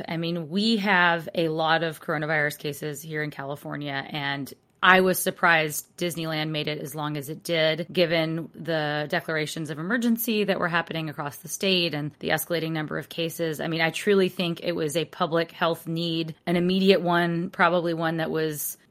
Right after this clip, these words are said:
a little bit even too late in acting that needed to be done in California. I dr-, truly think this was probably a dance that was done between public health regulators and the Disneyland authorities for many days, and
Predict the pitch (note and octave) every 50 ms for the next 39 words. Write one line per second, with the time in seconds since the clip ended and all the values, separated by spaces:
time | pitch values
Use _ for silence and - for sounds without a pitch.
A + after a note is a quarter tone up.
0 | - F3+ F3 E3+ F3 E3+ E3 F3 F3 - - F#3 F3 E3+ E3+ E3 D#3 - - E3+
1 | D#3+ E3 F3+ F#3+ G#3 G3 G3 - _ - E3+ E3+ F3 F3 F3+ F3 - - F#3+ F3+
2 | F3 F3 F3 D#3+ E3+ E3 E3 B3 A#3+ G3+ F3 C#3 F3 D#3 E3 D#3+ E3+ E3 D#3+ D#3+
3 | D3+ E3 D3+ D3+ D#3 - - E3 D#3+ E3 E3 D#3 D#3 D#3+ E3 - - F3 E3 D#3
4 | D#3+ F#3+ G3 - - - - A3+ G#3+ G#3 G3+ G3+ F#3+ E3 F#3 F3+ - F#3 E3 -
5 | F#3+ F3+ E3 F3 F3 E3 E3+ E3 E3 E3 F3 E3+ E3 D#3+ - - - - - -
6 | _ - E3 D#3+ D#3 D#3 D#3+ D#3+ D#3 - - - - D#3 F#3 E3 E3 E3 E3 D#3
7 | E3 - - F3+ E3 D#3+ D#3+ D#3 D#3 D3 F3 D#3 D#3 D3+ - D#3+ D#3 - E3 D#3+
8 | D#3 C#3+ E3 D#3+ D#3 D#3 D3+ D3+ D#3 D3+ - E3 D3+ D3 D3 D3+ D3 E3 - -
9 | G3 G#3 F#3+ G3+ F#3+ F#3 F3+ F#3 F3+ F3+ F3 - F#3 E3+ F3 E3+ E3+ E3+ F3 E3+
10 | - - - E3 D#3 D#3 D#3+ D#3+ - - - - - F#3 F3+ F3+ F#3 F3+ E3+ F#3+
11 | F3+ F3+ F3 F3 F3 E3+ E3+ D#3 C#3 E3 D#3 D#3 D#3 D#3